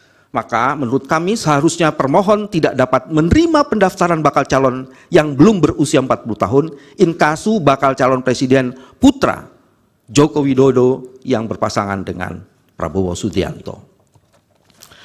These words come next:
Saya lanjutkan di halaman selanjutnya. Tindakan menerima pendaftaran Gibran sebagai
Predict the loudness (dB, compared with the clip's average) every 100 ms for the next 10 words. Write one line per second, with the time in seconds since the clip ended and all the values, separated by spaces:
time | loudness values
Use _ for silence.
0 | -20 -12 -6 -4 -2 0 0 0 -2 -2
1 | -6 -10 -12 -12 -14 -14 -16 -18 _ _
2 | _ _ _ _ _ _ _ _ _ _
3 | 0 2 2 0 0 -2 0 0 2 2
4 | 0 0 -2 -2 0 -2 -2 2 2 4
5 | -2 -6 -8 -2 0 0